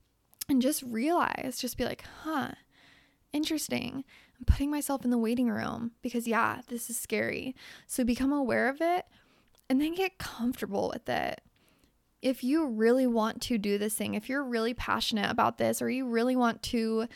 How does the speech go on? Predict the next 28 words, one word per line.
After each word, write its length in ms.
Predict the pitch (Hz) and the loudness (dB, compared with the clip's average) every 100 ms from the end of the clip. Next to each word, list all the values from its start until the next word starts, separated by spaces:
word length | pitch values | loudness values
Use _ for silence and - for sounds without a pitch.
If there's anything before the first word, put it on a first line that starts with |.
| - - _ _ | -18 -20 _ _
just 220 | - 262 | 2 4
expand 720 | 311 285 - - 233 269 240 214 | 4 -4 -4 2 4 4 2 2
and 320 | 214 214 - | 0 0 4
push 300 | - 262 - | 4 4 -2
yourself 420 | 277 226 214 208 | 0 4 4 4
and 220 | 208 214 | 0 0
be 160 | 220 233 | 2 4
more 180 | 240 233 | 4 4
and 140 | 220 | 4
do 100 | 226 | 4
more 140 | 226 | 4
and 100 | 220 | 2
have 300 | 220 - 226 | 0 0 2
more 180 | 262 233 | 4 2
and 160 | 208 208 | 2 -2
have 580 | 220 - - 226 226 - - - _ _ _ _ _ _ _ - - | -6 4 6 6 4 -6 -20 -20 _ _ _ _ _ _ _ -8 0
a 60 | |
more 320 | 254 254 247 294 | 4 6 8 6
incredible 640 | 285 254 233 254 262 220 | 4 0 0 2 2 2
life 520 | 240 247 247 - - - | 2 2 -2 -6 -20 -4
than 100 | 240 | 2
the 100 | 226 | 4
one 200 | 220 214 | 6 4
you 100 | 220 | 4
are 100 | 214 | 4
living 280 | 208 208 214 | 2 0 0
right 180 | 208 220 | -2 -2
now, 420 | 208 226 262 | -2 0 0